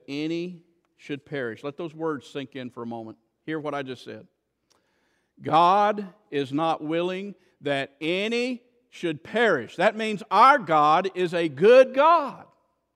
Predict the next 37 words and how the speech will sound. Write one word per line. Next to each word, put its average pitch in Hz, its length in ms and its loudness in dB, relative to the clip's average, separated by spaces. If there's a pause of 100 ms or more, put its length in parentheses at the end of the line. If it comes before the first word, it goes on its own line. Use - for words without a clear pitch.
(540)
He 240 180 6
wants 240 380 0
the 262 120 -4
best 190 460 -2
for 269 100 -12
you. 277 520 -8 (720)
He's 247 200 2
not 233 240 2
willing 240 280 0
that 220 140 2
any 240 380 -2
should 202 240 -10
perish. 226 320 -8
In 160 80 -6
fact, 190 200 0
when 185 120 -8
Jesus 196 400 -6
came, 226 340 -6 (720)
as 151 140 -4
I've 151 160 -2
said 180 240 -2
earlier, 208 320 0
he 175 160 -4
said, 175 300 -4
"I 175 140 -2
have 170 140 -6
come 208 240 -8
that - 180 -12
you 175 80 -10
may 175 180 -4
have 156 260 -4
life 220 560 0 (1120)
and 107 100 -20
have 131 260 -10
it - 80 -16
more 151 140 -12
abundantly." 135 420 -18